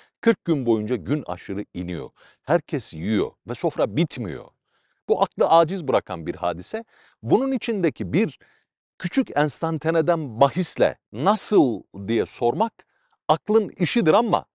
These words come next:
cevap bulabileceği bir soru değildir. Allahü Teala böyle ister ve böyle olur.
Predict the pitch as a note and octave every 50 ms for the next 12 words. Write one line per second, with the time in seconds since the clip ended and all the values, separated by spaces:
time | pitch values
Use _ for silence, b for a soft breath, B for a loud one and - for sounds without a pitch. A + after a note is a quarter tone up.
0 | _ _ - G2+ F#2 C#3+ E3+ F#3+ A3 A3 - - D#3+ D#3 C#3+ C3 C3 B2+ A#2+ A#2
1 | D3+ D#3+ C#3 C#3 B2 - - A#2 A2 D#3 C3+ A2+ F#2+ D#2 B1 A1+ - - - -
2 | _ _ _ _ _ _ - - E3 D#3+ G#2+ E2+ - E2+ C#2 C2 - - C3+ C3
3 | G2+ D2+ C2 G#1+ - - - - D#3 F3+ - _ _ _ _ _ - G2+ F#2 F2
4 | F#2 D#2+ C#2 - - - - C2+ -